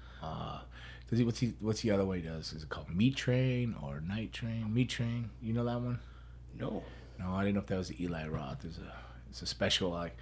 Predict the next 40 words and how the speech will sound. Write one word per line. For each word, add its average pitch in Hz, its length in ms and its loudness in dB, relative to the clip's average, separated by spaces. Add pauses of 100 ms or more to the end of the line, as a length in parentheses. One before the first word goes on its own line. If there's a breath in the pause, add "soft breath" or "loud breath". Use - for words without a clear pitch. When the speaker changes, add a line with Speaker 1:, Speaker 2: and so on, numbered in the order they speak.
(500 soft breath)
Speaker 1:
uh, 50 300 -8
I - 400 -16
think 123 120 4
it's 120 100 4
called 95 200 0
Slaughter 139 360 8
Train 143 340 6
or 104 80 6
Meat 127 240 6
Train. 139 400 6
The 117 80 6
horror 180 240 12
people 104 320 12
know, 98 200 6
and 101 100 8
I'm 104 60 8
sure 123 200 10
they'll 104 120 10
correct 98 360 6
me 92 80 0
soon 95 220 -2
'cause 95 100 -2
there'll 98 120 2
be 92 80 0
a 92 40 0
lot 92 160 2
of 90 80 2
horror 90 200 4
people 80 320 -4
on 71 160 -6
here. 71 200 -8 (220)
They, 78 60 -6
they - 40 -6
love, 69 280 -8
they 82 160 -4
love 73 200 -6
the 69 100 -6
horror 73 280 -6
stuff, 78 340 -4
and 73 140 -8